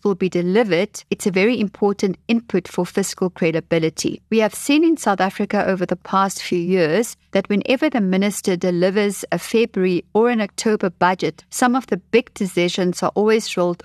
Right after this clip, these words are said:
over into the next budget. So there's a lot of uncertainty with regard to the forecast. And at the margin, the outcome is deteriorating in the context of weak growth.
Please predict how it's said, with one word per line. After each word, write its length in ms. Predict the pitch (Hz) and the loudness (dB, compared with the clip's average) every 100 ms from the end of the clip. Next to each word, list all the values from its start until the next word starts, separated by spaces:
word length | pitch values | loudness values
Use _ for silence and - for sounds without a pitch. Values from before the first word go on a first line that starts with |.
| - | 0
over 360 | 214 208 170 - | 2 4 2 -2
into 360 | 175 180 - 190 | 0 -2 -2 -2
the 100 | 175 | 0
next 380 | 175 202 - - | 2 0 0 -4
budget. 440 | 165 165 165 - _ - | -4 -2 -4 -6 _ -14
So 200 | - 240 | -2 2
there's 220 | 233 247 | 2 0
a 60 | 233 | 0
lot 220 | 214 262 | 2 2
of 180 | 349 - - | 0 -2 -2
uncertainty 960 | 233 220 - - 269 285 294 - 226 | 0 0 -6 0 0 2 -2 0 -2
with 340 | 170 202 226 - | 2 0 0 -4
regard 460 | 254 190 185 190 | -2 0 2 0
to 280 | - - 269 | -6 -4 -2
the 120 | 294 | 0
forecast. 800 | - - 185 - 156 170 226 - - - | -4 0 0 0 -2 -2 -4 -8 -18 -4
And 140 | 220 - | -4 0
at 160 | 220 | -2
the 80 | 220 | 0
margin, 800 | 190 185 214 294 311 190 196 180 | -2 0 4 4 2 -2 -2 -2
the 160 | 202 - | -4 0
outcome 540 | 233 285 - - 190 175 | 2 2 -2 -2 -2 -2
is 180 | 175 - | -6 -4
deteriorating 960 | 202 - 233 214 214 175 160 160 185 | -4 0 0 2 2 2 0 0 0
in 60 | 165 | 0
the 80 | 165 | -2
context 580 | - 185 175 185 - - | -2 -2 -2 -6 -4 -4
of 220 | 175 160 | -4 -2
weak 260 | 190 185 | -4 -2
growth. 440 | 180 170 165 - | 0 0 0 -4